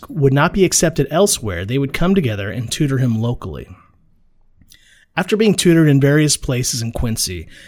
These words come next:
as well as a brief stint in Northeast Missouri, Gus was accepted as a student at Saint Francis College, which is now today Quincy University.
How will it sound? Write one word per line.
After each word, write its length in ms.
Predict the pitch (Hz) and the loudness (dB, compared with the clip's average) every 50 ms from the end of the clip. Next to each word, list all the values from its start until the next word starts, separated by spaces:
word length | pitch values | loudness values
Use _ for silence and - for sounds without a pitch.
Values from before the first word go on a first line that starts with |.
| - _ - | -20 _ -4
as 160 | 139 135 - | -2 0 2
well 140 | 143 143 156 | 2 4 4
as 140 | 147 139 | 4 4
a 40 | 135 | 2
brief 280 | 123 - 147 160 160 - | 2 2 2 2 2 0
stint 260 | - - 143 - - | 0 -2 -2 -2 -2
in 100 | 127 123 | -2 -2
Northeast 480 | 135 139 143 - - 156 131 - - - | 0 0 0 0 0 0 0 0 0 -2
Missouri, 560 | 113 - - 117 135 147 123 73 65 - - - - - - _ _ _ | -2 -2 -2 -2 -2 -2 -4 -4 -6 -10 -14 -18 -20 -20 -20 _ _ _
Gus 280 | 156 160 190 190 - - | 0 2 2 2 2 0
was 140 | 170 147 | 0 -2
accepted 500 | 165 - - - - 143 120 - 143 127 | 0 0 0 0 0 0 -2 -2 -2 -2
as 140 | 131 123 120 | -2 -2 -2
a 60 | 139 | -2
student 420 | - - - 120 110 98 101 104 98 | -2 -2 -4 -4 -6 -6 -6 -6 -6
at 100 | 101 - | -4 -2
Saint 360 | - - 139 127 123 - - | -2 0 0 -2 -4 -6 -8
Francis 480 | - 127 120 113 120 - - 104 - - | -10 -10 -8 -8 -8 -8 -6 -6 -6 -4
College, 760 | - - - 104 - 80 60 - - - - - - - _ _ _ _ _ | -4 -6 -6 -6 -8 -10 -10 -14 -14 -10 -10 -10 -10 -10 _ _ _ _ _
which 180 | - 120 - 127 | -6 -4 -4 -4
is 140 | 117 - 131 | -4 -4 -2
now 240 | 131 127 117 113 | -2 -2 -2 -4
today 380 | 113 - - - 117 110 104 101 | -4 -6 -6 -6 -4 -4 -6 -6
Quincy 340 | - - 113 110 - - 107 | -4 -4 -4 -4 -4 -8 -8
University. 760 | 92 85 - - - 85 82 - - - - - - - _ | -10 -12 -12 -12 -12 -10 -6 -6 -6 -8 -8 -16 -20 -20 _